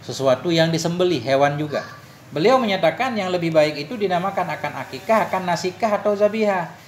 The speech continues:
Bagusnya jangan menyebut akikah, tapi nasikah atau zabiha. Bal yukrahu, bahkan dimakruhkan akan menamakannya akikah tersebut akan akikah.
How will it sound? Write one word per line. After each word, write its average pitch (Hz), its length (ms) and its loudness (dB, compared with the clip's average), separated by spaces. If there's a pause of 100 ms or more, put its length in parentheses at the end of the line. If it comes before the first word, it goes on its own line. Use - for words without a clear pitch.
(120)
Bagusnya 165 480 2
jangan 190 280 -2
menyebut 170 480 -4
akikah, 185 720 -2 (240)
tapi 220 400 -2 (160)
nasikah 196 800 0
atau 156 320 -2
zabiha. 139 680 -2 (800)
Bal 220 320 4
yukrahu, 226 560 -2
bahkan 196 400 -4
dimakruhkan 196 640 -2
akan 196 400 -4
menamakannya 180 880 0
akikah 160 640 -4
tersebut 135 460 -6
akan 147 340 -6
akikah. 131 560 -8